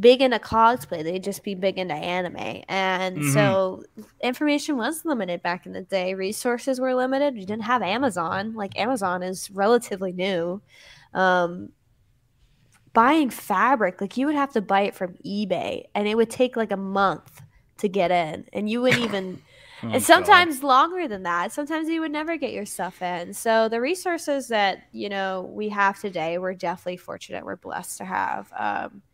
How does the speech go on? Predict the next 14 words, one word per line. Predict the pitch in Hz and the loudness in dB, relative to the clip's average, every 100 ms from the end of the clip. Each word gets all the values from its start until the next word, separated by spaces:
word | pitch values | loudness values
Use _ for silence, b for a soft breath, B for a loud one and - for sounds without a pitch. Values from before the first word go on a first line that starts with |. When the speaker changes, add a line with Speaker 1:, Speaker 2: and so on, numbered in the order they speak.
| _ _ _ _ | _ _ _ _
Speaker 1:
being | 226 226 | 0 2
able | 208 214 | 0 0
to | |
buy | 202 185 190 | 2 2 2
full | - 208 196 190 | 0 0 2 2
cost, | - 196 180 190 - - | -2 0 2 0 -6 -12
like, | 190 180 | -12 -8
cosplay | - 185 185 196 185 | 0 0 0 -6 -4
costumes, | - 170 - - 196 190 - | -2 -4 -4 -10 -10 -12 -6
that | 170 165 | -2 -2
was | 190 190 | -2 -8
definitely | 185 185 185 180 | -8 -8 -8 -6
not | 180 170 - | -2 0 0
a, | - | -4